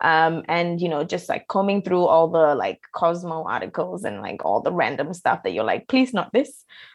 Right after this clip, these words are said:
Um, and when you find, you know, the, like, really, really great resources, there's just, there's so many helpful tools that you can use in your life. And I think a lot of them, you know, being, like, mindfulness. And I feel like mon-, mindfulness can be this really, like,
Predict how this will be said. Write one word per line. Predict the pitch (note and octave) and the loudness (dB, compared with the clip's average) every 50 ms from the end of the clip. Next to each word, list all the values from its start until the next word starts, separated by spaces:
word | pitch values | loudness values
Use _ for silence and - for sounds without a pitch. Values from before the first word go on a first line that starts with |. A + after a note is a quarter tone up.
| _ - | _ 0
Um, | G3 F#3+ F#3 F3+ G3+ F#3 - | 2 4 4 4 4 2 0
and | - F#3 F#3+ F#3+ | -2 -2 0 0
when | F#3 F3 | -2 -2
you | F3 F3+ | -4 -6
find, | F3 F3 A3+ G#3 G3 G3+ G3 G3 G3 G3 - | -2 0 2 4 4 4 2 0 -2 -6 -8
you | F#3 | -6
know, | F#3 F3 F3 F3 | -4 -4 -2 -2
the, | F3 E3+ | 0 0
like, | E3 D3 D#3+ - | 0 -2 -2 -4
really, | F#3+ F#3 G3+ G3 F#3+ | -6 -4 -4 -4 -2
really | F3+ F#3 F3+ F3+ | -4 -4 -6 -6
great | F3+ F3 - F#3 F3+ E3+ - | -6 -2 0 0 0 -2 -4
resources, | F3 F3 F3 F3 F3 - F3+ E3+ E3+ F3 F3 - F3 F3 F3 | -4 -4 -4 -4 -4 -4 -2 -2 -2 -2 -2 -4 -4 -4 0
there's | - F3+ F3+ F#3 G3+ | 2 2 2 2 0
just, | B3 A#3+ - | -6 -4 -2
there's | - G3+ G3+ G3+ - | -2 -2 -2 -2 -2
so | - A3+ | -2 -2
many | A3 A3 G#3+ G#3+ | -2 0 -4 -4
helpful | G#3 G3+ F3 E3+ - - F#3 F3 F3 | -4 -4 -6 -6 -4 -6 -6 -6 -6
tools | F3 - E3 C#3 - - F#3+ - - _ _ _ _ _ _ | -6 -4 -4 -4 -4 -6 -10 -14 -20 _ _ _ _ _ _
that | - D#3 | -2 0
you | D3+ F3+ F3 | 0 -2 -2
can | - A3 F#3+ | -2 -2 -2
use | F3 E3+ E3+ E3+ F3 | 0 0 0 0 -2
in | E3 D#3+ | -4 -6
your | D3 D3 C#3+ | -4 -4 0
life. | D3 D3+ C#3 - - - | 0 2 2 0 -2 -4
And | - E3+ D3+ | -6 -8 -8
I | D3+ | -8
think | - - F3 F3 | -8 -6 -6 -2
a | F3+ E3+ | 2 4
lot | D#3+ E3 E3+ | 4 4 4
of | F3 E3+ | 2 2
them, | - E3+ E3 E3 E3+ E3 | 0 0 0 0 -2 -4
you | E3 | -4
know, | D#3 D3+ D#3+ | -2 -2 -4
being, | E3 E3+ E3 D#3+ D#3+ D#3+ D#3+ E3 D#3+ | -4 -2 -2 -2 -2 -2 -4 -4 -2
like, | D#3 C3+ C3 B2+ - - - _ _ _ _ _ _ _ _ | -2 -2 -2 -4 -6 -12 -20 _ _ _ _ _ _ _ _
mindfulness. | E3 E3 D#3+ D#3+ D#3+ E3 F#3+ F#3+ A#3+ B3 A3+ B3 C#4 C#4+ C#4 | -6 -4 -2 0 0 -2 0 2 2 2 4 2 0 0 0
And | B3+ A3 | 0 -2
I | G#3 G#3+ | -2 0
feel | - C4+ | 2 2
like | D4+ E4+ - B3+ | 2 2 2 0
mon-, | A3 F#3 F3+ F#3 G3+ - | -2 -2 -2 -4 -6 -8
mindfulness | - F#3 F3 F3 F#3 F3 - G#3 G3+ G#3+ G#3+ G#3+ | -8 -6 -6 -6 -6 -6 -4 -2 -2 -4 -4 -4
can | - F#3+ F3 | -6 -4 -4
be | E3+ | -4
this | E3 E3+ E3 E3 - | -4 -4 -6 -6 -6
really, | E3 E3 E3 E3+ F3 F3+ F#3+ F#3+ | -4 -2 0 0 0 2 0 2
like, | F3+ D#3+ - - | 0 0 -2 -2